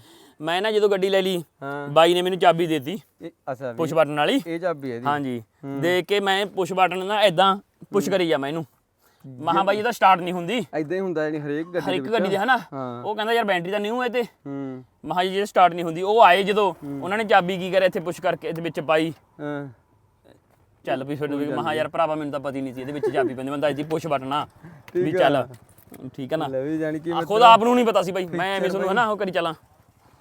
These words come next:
Speaker 2: ਸਹੀ ਗੱਲ ਆ।
Speaker 1: ਬਾਕੀ ਗੱਡੀ
Speaker 2: ਵੱਡੀਆਂ
Speaker 1: ਜਮਾਂ
Speaker 2: ਗੱਡੀਆਂ
Speaker 1: ਨਵੀਂ।
Speaker 2: ਨਾ, ਵੱਡੀਆਂ ਗੱਡੀਆਂ ਬਾਈ, ਫੀਚਰ ਨਵੇਂ ਨਵੇਂ ਹੁੰਦੇ ਆ ਨਾ।
Speaker 1: ਹਾਂਜੀ, ਹਾਂ,
Speaker 2: ਬੱਬੂ
Speaker 1: ਹਾਂ।
Speaker 2: ਵਿੱਚੋਂ ਸਮ-,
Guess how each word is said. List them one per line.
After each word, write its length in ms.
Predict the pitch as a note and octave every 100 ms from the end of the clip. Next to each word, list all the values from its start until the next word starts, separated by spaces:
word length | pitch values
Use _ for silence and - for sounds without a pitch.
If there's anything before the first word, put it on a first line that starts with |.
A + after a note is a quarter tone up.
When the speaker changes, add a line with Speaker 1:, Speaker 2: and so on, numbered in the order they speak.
| _ _ _ -
Speaker 2:
ਸਹੀ 120 | C#3+
ਗੱਲ 80 | -
ਆ। 40 |
Speaker 1:
ਬਾਕੀ 140 | -
ਗੱਡੀ 80 | B3+
Speaker 2:
ਵੱਡੀਆਂ 200 | B3 D4+
Speaker 1:
ਜਮਾਂ 240 | C#4+ E4 C#4
Speaker 2:
ਗੱਡੀਆਂ 200 | G#3 G3+
Speaker 1:
ਨਵੀਂ। 80 |
Speaker 2:
ਨਾ, 60 | B3
ਵੱਡੀਆਂ 460 | F3+ G#3 F#3+ A#3 A3
ਗੱਡੀਆਂ 340 | F#3 E3+ F#3
ਬਾਈ, 160 | G3 G3
ਫੀਚਰ 440 | - G3 D#3+ G3+
ਨਵੇਂ 280 | G3 F#3+ F#3+
ਨਵੇਂ 240 | F#3 F3
ਹੁੰਦੇ 220 | C#3+ A#2
ਆ 80 | A#2
ਨਾ। 180 | D3+ E3+
Speaker 1:
ਹਾਂਜੀ, 240 | B2 A2+
ਹਾਂ, 60 | A2+
Speaker 2:
ਬੱਬੂ 160 | F3 G#3
Speaker 1:
ਹਾਂ। 60 |
Speaker 2:
ਵਿੱਚੋਂ 240 | F#3+ G3 F#3
ਸਮ-, 220 | F#3